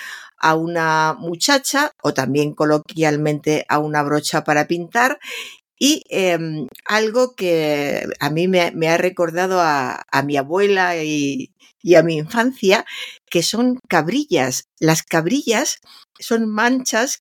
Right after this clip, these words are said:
que salen en las piernas. Yo recuerdo la época de los, mm,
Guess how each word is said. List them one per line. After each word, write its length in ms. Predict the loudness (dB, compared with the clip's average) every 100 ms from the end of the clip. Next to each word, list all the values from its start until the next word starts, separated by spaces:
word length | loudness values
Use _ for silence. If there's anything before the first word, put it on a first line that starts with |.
| -2
que 140 | 0
salen 460 | 0 0 2 0 -2
en 240 | 0 2 2
las 200 | 0 -2
piernas. 680 | 2 4 4 -2 -2 -2 -4 -14 -12 -4
Yo 80 | -2
recuerdo 400 | 0 -2 0 0
la 160 | 2
época 420 | 0 -2 -4 0
de 100 | 2
los, 460 | 2 2 0 -2 -4
mm, 380 | -2 0 2